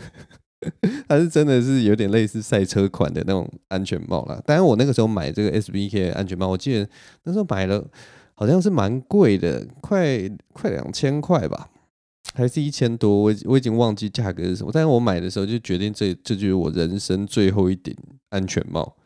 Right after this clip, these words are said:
你知道吗？因为以前用的那种安全帽可能都是那种很阳春的，然后我那个时候买了，因为那个时候也知道说我不会，接下来的人生不会每天都骑机车，所以，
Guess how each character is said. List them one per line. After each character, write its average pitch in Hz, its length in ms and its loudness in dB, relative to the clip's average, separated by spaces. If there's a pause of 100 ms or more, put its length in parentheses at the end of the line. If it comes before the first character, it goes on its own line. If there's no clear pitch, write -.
(460)
你 92 80 -10
知 101 40 -2
道 98 80 2
吗？ 98 120 0
因 120 80 2
为 127 100 2
以 101 120 -4
前 95 280 -6
用 110 160 0
的 95 120 -2
那 101 60 -2
种 104 140 -4
安 104 160 -4
全 98 140 -4
帽 101 160 0
可 104 100 -6
能 90 80 -8
都 98 140 -4
是 101 100 -8
那 101 60 -4
种 95 180 -4
很 92 180 -4
阳 90 240 -4
春 98 160 -6
的， 90 120 -4
然 90 100 -4
后 110 80 0
我 98 100 0
那 95 140 -6
个 120 120 -2
时 110 40 0
候 113 80 0
买 90 280 -6
了， 58 180 -8
因 98 120 -4
为 107 140 -2 (200)
那 135 160 -4
个 110 100 -2
时 107 60 -2
候 98 100 0
也 85 100 -4
知 - 200 -10
道 98 200 2
说 92 220 -2
我 92 100 2
不 92 220 -4
会， 101 240 0 (840)
接 131 160 4
下 127 140 6
来 101 80 4
的 95 60 4
人 92 200 2
生 104 220 0
不 101 120 2
会 98 100 4
每 87 180 -2
天 95 240 -4
都 95 100 0
骑 - 240 -8
机 95 260 -6
车， 90 280 -4 (420)
所 104 160 0
以， 101 300 2